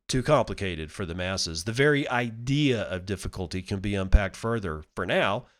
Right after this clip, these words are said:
I'll break it down into two concepts, technical difficulty and perceived difficulty. Technical difficulty is the skill required to execute something like downloading an app or driving a car or playing the violin.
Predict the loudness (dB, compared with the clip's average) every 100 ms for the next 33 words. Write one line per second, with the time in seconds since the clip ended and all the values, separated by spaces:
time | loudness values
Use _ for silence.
0 | _ -2 4 6 4 0 0 2 2 0
1 | -4 2 2 4 4 4 2 -4 -4 -8
2 | -10 _ 0 2 2 4 6 6 4 0
3 | 0 2 0 -2 -8 _ -6 -4 -2 -2
4 | 0 2 4 6 4 2 -2 -2 -2 -4
5 | -4 -4 -6 -8 -12 _ _ _ _ -20
6 | _ -16 2 4 4 2 0 -2 0 -2
7 | -4 -6 -2 -2 -2 -8 -12 0 2 4
8 | 6 8 8 8 4 4 4 2 0 2
9 | 2 2 -2 -4 -4 -2 -2 -2 -4 -2
10 | -2 0 0 2 2 0 0 0 4 6
11 | 6 2 0 0 0 -2 -6 0 2 4
12 | 2 0 0 0 0 -2 -2 0 0 0
13 | 2 2 0